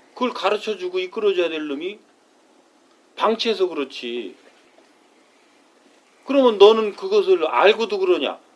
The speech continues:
너도 몰라서 그렇지. 그렇게 해서 올라오면 어디까지 와? 나까지 와. <laughs> 그지?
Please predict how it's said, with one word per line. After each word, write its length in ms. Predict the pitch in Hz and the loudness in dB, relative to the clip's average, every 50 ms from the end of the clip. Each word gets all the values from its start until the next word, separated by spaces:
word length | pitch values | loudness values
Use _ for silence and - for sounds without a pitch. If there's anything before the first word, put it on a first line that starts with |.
| _ | _
너도 260 | - 254 277 294 294 254 | 0 2 2 2 2 0
몰라서 460 | 226 247 247 247 247 226 196 185 190 | 2 4 6 6 8 8 6 6 4
그렇지. 440 | 180 170 165 160 - - 160 151 - | 2 2 2 -2 -4 -8 -10 -10 -8
그렇게 280 | - 254 262 - 269 | -8 -6 -2 0 0
해서 120 | 247 233 226 | 2 4 4
올라오면 460 | 220 240 247 208 - 196 196 170 175 | 4 4 4 4 4 4 6 8 8
어디까지 420 | 190 - - - 202 175 - - 165 | 6 6 6 6 6 6 6 6 6
와? 180 | 185 - - - - - - - - | 6 6 6 2 -6 -16 -16 -2 2
나까지 500 | - - - 208 - - 196 180 - - | 4 4 4 4 4 4 4 6 6 6
와. 100 | - - | 6 8
<laughs> 960 | 277 285 285 285 - 302 277 - - 302 349 - - - 330 381 - - - - - - - - - - - - | 8 8 8 8 8 8 8 8 8 8 6 6 6 4 4 4 2 -2 -10 -12 -14 -18 -16 -14 -14 -14 -10 -2
그지? 340 | - 214 214 240 285 320 320 | 2 2 4 4 4 2 2